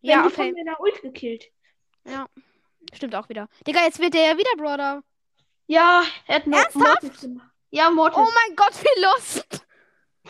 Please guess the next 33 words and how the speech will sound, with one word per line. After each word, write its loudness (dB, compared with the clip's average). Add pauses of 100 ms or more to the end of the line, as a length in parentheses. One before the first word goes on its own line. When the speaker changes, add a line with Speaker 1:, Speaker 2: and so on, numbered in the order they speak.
(140)
Speaker 2:
Nein, 2
oder? 2 (260)
Es -20
ist -18
so -8
schwer. -6
Speaker 1:
Ja. 0
Speaker 2:
Ich -4
sag -4
dir, -10
das -6
sind -10
legendäre -10
Bots. -16 (320)
Die -14
sind -6
legendär, -4
also -6
die -14
sind -16
gelb. -12 (1500)
Speaker 1:
Äh, 0
das 0
Schwierigkeitsgrad -2
normal. -2 (840)
Speaker 2:
Nein. -16 (760)
Speaker 1:
Bei -2
mir 2
Speaker 2:
Hä? 4
Speaker 1:
schon. -2 (840)
Speaker 2:
Als -14
ob? -4 (1080)
Warum? -10